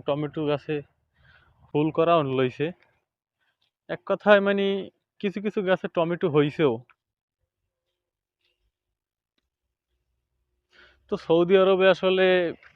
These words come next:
এই রকমের যে হয়, মানে এক কথায় আল্লাহ তাআলার রহমত,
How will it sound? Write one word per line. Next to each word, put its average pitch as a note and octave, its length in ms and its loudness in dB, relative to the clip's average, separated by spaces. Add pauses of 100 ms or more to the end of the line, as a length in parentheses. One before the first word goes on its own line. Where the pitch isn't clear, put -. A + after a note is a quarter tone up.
(1080)
এই F#3+ 140 2
রকমের A3 420 0
যে G#3 180 4
হয়, E3+ 320 6
মানে F3+ 260 -6 (240)
এক F3+ 180 -8
কথায় G#3 300 -2
আল্লাহ F3+ 260 0
তাআলার F#3 300 0
রহমত, D#3+ 420 0